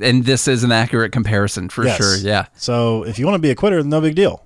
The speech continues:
Speaker 2: That's
Speaker 1: I'll
Speaker 2: fine.
Speaker 1: come back for episode two fifty-two tomorrow, and I'll be just fine. Okay. We might lose
Speaker 2: <laughs>
Speaker 1: episode two fifty-one.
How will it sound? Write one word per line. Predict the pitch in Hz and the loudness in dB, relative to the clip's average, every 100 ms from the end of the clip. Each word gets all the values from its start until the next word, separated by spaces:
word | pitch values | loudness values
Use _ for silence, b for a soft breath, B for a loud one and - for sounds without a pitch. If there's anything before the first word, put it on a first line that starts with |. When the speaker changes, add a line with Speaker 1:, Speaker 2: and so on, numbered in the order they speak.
| _ | _
Speaker 2:
That's | - | -2
Speaker 1:
I'll | 123 | 2
Speaker 2:
fine. | 160 | 2
Speaker 1:
come | 190 180 | 2 2
back | 160 175 - | 2 0 0
for | 160 | 2
episode | 147 147 - 156 139 | 2 0 0 0 0
two | 143 | 0
fifty-two | 139 143 151 - 131 | 0 0 0 0 2
tomorrow, | 123 120 117 117 | 2 2 2 2
and | |
I'll | 117 | 2
be | 113 117 | 0 0
just | 127 123 | 0 0
fine. | - 104 98 | 0 0 0
Okay. | 101 - 107 | -2 0 0
We | 113 120 | 2 2
might | 127 135 | 2 2
lose | 131 131 127 - - | 2 2 2 -2 -2
Speaker 2:
<laughs> | |
Speaker 1:
episode | 135 - - 131 113 | -2 0 0 0 0
two | 127 | 0
fifty-one. | 123 113 120 110 101 | 0 -2 0 2 0